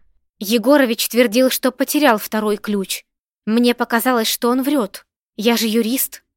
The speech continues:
Тогда я еще раз обратился к знакомым и узнал, не было ли среди вещей Клюева характерного ключа.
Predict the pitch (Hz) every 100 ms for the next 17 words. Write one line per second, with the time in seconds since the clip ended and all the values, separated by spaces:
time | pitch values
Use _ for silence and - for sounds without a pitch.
0 | _ _ _ 247 240 311 269 247 269 -
1 | 294 220 208 - 226 226 226 247 220 233
2 | 202 220 214 302 294 202 196 _ _ _
3 | - 226 226 - 262 294 285 _ - _
4 | - 226 285 240 220 214 208 226 240 220
5 | 220 226 - - 226 - 208 269 302 294
6 | 269 262 262 - 262 262 262 269 277 -
7 | 208 175